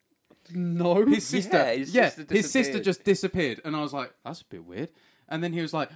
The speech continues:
Speaker 2: "Oh well, I'm on level two now. This is so cool. This is the best game I've ever played. I'm in Back to the Future." And then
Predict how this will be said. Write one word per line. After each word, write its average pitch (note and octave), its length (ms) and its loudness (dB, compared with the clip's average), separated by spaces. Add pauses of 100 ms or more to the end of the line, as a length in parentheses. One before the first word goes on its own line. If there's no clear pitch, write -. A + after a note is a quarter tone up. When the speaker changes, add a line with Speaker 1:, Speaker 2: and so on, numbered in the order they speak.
Speaker 2:
"Oh G#3 140 4
well, D3+ 240 -4
I'm F#3+ 180 0
on C3+ 120 -4
level B2+ 200 -6
two F#3+ 220 -2
now. C3 240 -6 (160)
This G#3 180 -6
is D3+ 80 -10
so F#3 200 -4
cool. E3+ 360 -4 (100)
This - 140 -8
is D3+ 60 -16
the C3+ 60 -18
best A#2+ 200 -12
game B2+ 160 -6
I've C#3+ 120 -6
ever D#3+ 100 -8
played. F3+ 320 -6
I'm F#3+ 160 -2
in A#2 100 -4
Back B2 200 -10
to C3+ 80 -14
the D3 80 -14
Future." B2+ 420 -12 (420)
And C#3+ 140 -6
then C#3 220 -6